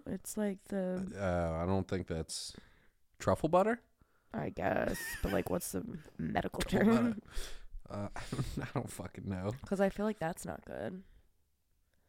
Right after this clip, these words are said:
Speaker 2: Yeah, I don't.
Speaker 1: That's
Speaker 2: I'm,
Speaker 1: not
Speaker 2: I'm
Speaker 1: good.
Speaker 2: curious what someone did to get chlamydia. I
Speaker 1: I
Speaker 2: wanna
Speaker 1: get
Speaker 2: know
Speaker 1: curious
Speaker 2: the
Speaker 1: of
Speaker 2: first
Speaker 1: a lot
Speaker 2: person
Speaker 1: of things.
Speaker 2: that got chlamydia.
Speaker 1: Like, the first person who, like, got milk out of a cow.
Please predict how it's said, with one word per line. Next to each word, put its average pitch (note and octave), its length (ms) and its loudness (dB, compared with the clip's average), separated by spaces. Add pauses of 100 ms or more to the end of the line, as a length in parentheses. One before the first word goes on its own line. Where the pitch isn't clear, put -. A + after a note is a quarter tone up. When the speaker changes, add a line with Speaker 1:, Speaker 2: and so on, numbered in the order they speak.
(400)
Speaker 2:
Yeah, F#2 280 2
I G2+ 40 6
don't. F#2+ 460 4
Speaker 1:
That's C#3+ 260 8
Speaker 2:
I'm, G3 80 6
Speaker 1:
not D3 260 0
Speaker 2:
I'm G2+ 220 4
Speaker 1:
good. - 80 0
Speaker 2:
curious F2 600 4
what F2+ 360 2
someone F2 320 2
did D#2+ 300 0
to D#2+ 100 -4
get - 260 -8
chlamydia. E2+ 580 -6 (340)
I A#2+ 120 6
Speaker 1:
I - 40 8
Speaker 2:
wanna A#2+ 180 8
Speaker 1:
get A2+ 60 8
Speaker 2:
know G#2+ 220 8
Speaker 1:
curious D#3 440 4
Speaker 2:
the - 140 -6
Speaker 1:
of A3 80 2
Speaker 2:
first F#3 260 4
Speaker 1:
a - 20 -6
lot F3+ 280 6
Speaker 2:
person F3+ 120 0
Speaker 1:
of F3 60 -4
things. E3+ 460 -6
Speaker 2:
that F2+ 180 4
got E2 260 4
chlamydia. D2+ 480 -2 (140)
Speaker 1:
Like, G3+ 140 -4
the G#3+ 80 -6
first A3 280 -2
person G#3+ 320 -6
who, F#3+ 100 -2
like, F3 200 0 (1000)
got F3+ 220 0
milk E3+ 280 0
out - 120 -2
of - 80 -16
a - 40 -12
cow. - 320 -10